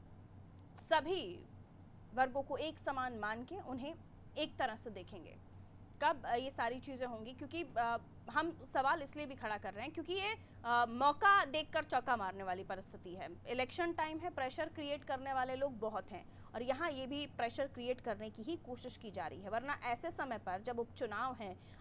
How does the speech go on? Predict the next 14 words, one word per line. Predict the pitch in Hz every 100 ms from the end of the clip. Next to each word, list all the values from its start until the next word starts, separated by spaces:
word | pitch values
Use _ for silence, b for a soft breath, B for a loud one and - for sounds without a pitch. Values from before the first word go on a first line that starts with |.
| -
अभी | 247 277
क्यों | 277 294
याद | 330 302 294
आ | 285
रहा | 285
है | 294 285
इन, | 226 233
इन | 254
तमाम | 247 247 262
चीज़ों | 285 262 269
को | 269
करने | 247 247 254
के | 269
लिए? | 247